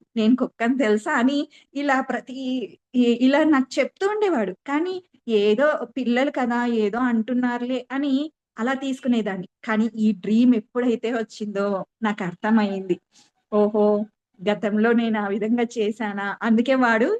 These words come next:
ఈ విధంగా నాకు పనిష్మెంట్ ఇచ్చాడా? ఓకే, నాది నేను క్లీన్ చేసుకున్నాను. ఆ, వాడికి శుభ్రం చేస్తూ, ఆ పెయిన్ అనుభవిస్తూ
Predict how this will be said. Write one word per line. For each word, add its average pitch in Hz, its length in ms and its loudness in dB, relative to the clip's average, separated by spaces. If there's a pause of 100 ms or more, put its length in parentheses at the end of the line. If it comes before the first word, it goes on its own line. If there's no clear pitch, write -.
ఈ 247 160 2
విధంగా 220 360 0
నాకు 233 440 -4
పనిష్మెంట్ 233 540 -2
ఇచ్చాడా? 190 580 -8 (300)
ఓకే, 254 460 0
నాది 226 420 2
నేను 226 240 2
క్లీన్ 262 420 0
చేసుకున్నాను. 208 640 -4 (220)
ఆ, 214 300 0
వాడికి 226 360 0
శుభ్రం 247 480 0
చేస్తూ, 349 500 -2 (260)
ఆ 208 80 0
పెయిన్ 233 340 0
అనుభవిస్తూ 262 640 -2